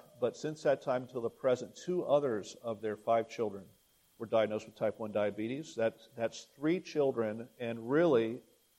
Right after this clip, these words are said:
Statistically, within the United States, there are just a handful, maybe a dozen families that have three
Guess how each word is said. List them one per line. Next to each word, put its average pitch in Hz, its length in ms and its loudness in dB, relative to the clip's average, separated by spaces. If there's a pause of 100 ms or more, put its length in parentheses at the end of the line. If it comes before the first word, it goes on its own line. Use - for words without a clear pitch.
(220)
Statistically, 120 720 -6
within 110 300 -6
the 139 80 -10
United 127 340 0
States, 123 320 -2
there 127 120 0
are 123 40 0
just 117 220 -8
a 107 180 0
handful, 131 380 -4
maybe 127 320 0
a 107 120 -2
dozen 123 440 0
families 113 420 -2
that 92 120 -10
have 104 180 -2 (100)
three 139 380 -2